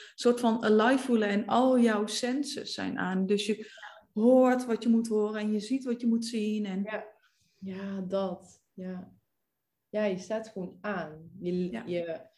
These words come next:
Speaker 2: je leeft bewust of zo, of ja, je leeft bewust is dan weer zo'n
Speaker 1: In, ja, in het hier en nu.
Speaker 2: benaming.
Speaker 1: En aanwezig bij wat je voelt, hoort, ziet,
Speaker 2: Ja.
Speaker 1: proeft.
Speaker 2: Ja.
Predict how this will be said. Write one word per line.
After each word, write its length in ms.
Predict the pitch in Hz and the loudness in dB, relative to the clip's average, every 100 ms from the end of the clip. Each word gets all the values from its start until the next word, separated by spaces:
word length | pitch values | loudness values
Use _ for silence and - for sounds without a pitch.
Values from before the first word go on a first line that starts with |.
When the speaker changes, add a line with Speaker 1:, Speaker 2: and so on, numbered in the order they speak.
| _ _ _ _ _ _ _ _ _ | _ _ _ _ _ _ _ _ _
Speaker 2:
je 200 | - 180 | -10 -8
leeft 600 | 170 180 202 233 220 175 | -4 2 4 4 0 -6
bewust 500 | 170 170 180 262 262 | -6 -4 0 0 -2
of 100 | 254 | -8
zo, 140 | - - | -10 -12
of 140 | 190 220 | -8 -4
ja, 320 | 190 185 185 - _ - _ | -2 -4 -10 -20 _ -20 _
je 80 | - | -8
leeft 220 | 180 190 | -6 -6
bewust 400 | 190 170 185 196 | -8 -10 -10 -12
is 100 | - | -14
dan 140 | 190 185 | -12 -10
weer 140 | 180 | -10
zo'n 180 | 180 175 | -10 0
Speaker 1:
In, 140 | 262 | 2
ja, 220 | 262 240 240 | 2 0 2
in 120 | 247 | 2
het 140 | 254 | 2
hier 160 | 233 247 | 0 0
en 120 | 220 | 4
nu. 100 | 254 | 4
Speaker 2:
benaming. 280 | 247 - - | 4 0 -8
Speaker 1:
En 120 | 185 - _ _ _ _ - | -14 -20 _ _ _ _ -4
aanwezig 500 | 208 208 247 269 226 | 0 4 2 2 -2
bij 120 | 208 | -2
wat 200 | 208 208 | -2 -8
je 60 | |
voelt, 420 | - - 247 240 - | -14 -10 -6 -6 -2
hoort, 300 | 220 220 220 | -2 -2 -4
ziet, 380 | - 226 226 | 0 0 0
Speaker 2:
Ja. 140 | - - _ _ | -10 -16 _ _
Speaker 1:
proeft. 640 | 240 240 233 233 - - _ _ _ _ _ _ - | 0 0 0 -4 -12 -16 _ _ _ _ _ _ -10
Speaker 2:
Ja. 480 | 202 185 - - | -8 -8 -10 -18